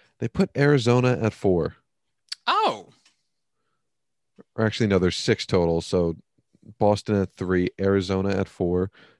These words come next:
Speaker 1: Giants at five, Cubs at six,
Speaker 2: So
Speaker 1: with the
Speaker 2: Cubs being the
Speaker 1: Marlins at
Speaker 2: ugliest at
Speaker 1: two.
Speaker 2: six.
Speaker 1: Yep. And then
Speaker 2: Got it.
Speaker 1: Chicago White Sox having the best.
Speaker 2: That makes sense.
Speaker 1: <sighs> I just, Arizonas are so pure,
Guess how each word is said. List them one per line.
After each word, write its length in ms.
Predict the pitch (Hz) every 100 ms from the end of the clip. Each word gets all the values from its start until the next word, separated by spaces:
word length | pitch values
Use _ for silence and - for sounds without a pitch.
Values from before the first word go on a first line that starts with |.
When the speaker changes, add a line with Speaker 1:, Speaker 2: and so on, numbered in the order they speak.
| _
Speaker 1:
Giants 420 | 104 107 110 113
at 100 | 92
five, 640 | - 101 87 90 95 - _ _ _ _
Cubs 360 | - 110 117 117
at 100 | -
six, 680 | - - 113 87 - - - _ _ _ _ _ _ _ _ _
Speaker 2:
So 60 | -
Speaker 1:
with 60 | 147
the 60 | 90
Speaker 2:
Cubs 120 | 92
being 160 | 95
the 60 | 107
Speaker 1:
Marlins 100 | 113
at 40 | -
Speaker 2:
ugliest 320 | 107 104 -
at 60 | 104
Speaker 1:
two. 80 | 92
Speaker 2:
six. 540 | 95 101 - - - _ -
Speaker 1:
Yep. 280 | 92 92 - _
And 180 | 92 90
then 140 | 90
Speaker 2:
Got 100 | 87 90
it. 40 |
Speaker 1:
Chicago 420 | - 92 95 92
White 200 | 92 87
Sox 280 | - 90 85
having 200 | 92 90
the 60 | 90
best. 380 | 64 82 - - _ _ _ _
Speaker 2:
That 80 | -
makes 160 | - -
sense. 360 | 58 - - _ _ _ _ _ _ _ _ _ _ _ _ -
Speaker 1:
<sighs> 300 | - - 101
I 80 | 151
just, 280 | 107 - - - _ _ _ _ _ _ _ -
Arizonas 640 | 104 104 98 98 95 90
are 120 | 90
so 420 | - - 90 87 -
pure, 420 | - 90 85 85